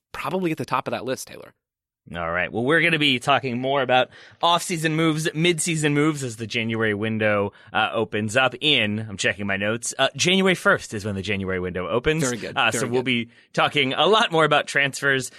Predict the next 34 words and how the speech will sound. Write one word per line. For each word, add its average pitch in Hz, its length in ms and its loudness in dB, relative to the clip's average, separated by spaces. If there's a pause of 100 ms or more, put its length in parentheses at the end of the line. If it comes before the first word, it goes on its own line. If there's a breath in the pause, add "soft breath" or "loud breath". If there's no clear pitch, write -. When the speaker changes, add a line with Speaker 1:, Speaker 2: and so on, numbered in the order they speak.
Speaker 2:
For 160 160 0
now, 156 300 4
Joe, 139 440 6 (160 loud breath)
we 143 120 2
did 175 220 2
wanna 165 160 4
talk 143 260 0
a 131 60 -2
little 120 180 0
bit 117 140 -4
more 113 320 0
about 135 340 2
the 113 80 -6
U 113 140 2
S 107 100 -4
men's 98 180 -6
national 147 380 -2
team. 156 400 -2 (720)
We 131 140 -2
did 135 160 0
not 180 160 4
do 156 140 6
a 143 60 6
full 156 420 4
in-depth 131 360 -2
review 120 460 0
of 98 240 0
the 101 140 -2
Bosnia 104 640 0
friendly, 113 500 0
the 104 100 -4
win 98 240 -4
against 95 260 -8
Bosnia. 143 540 4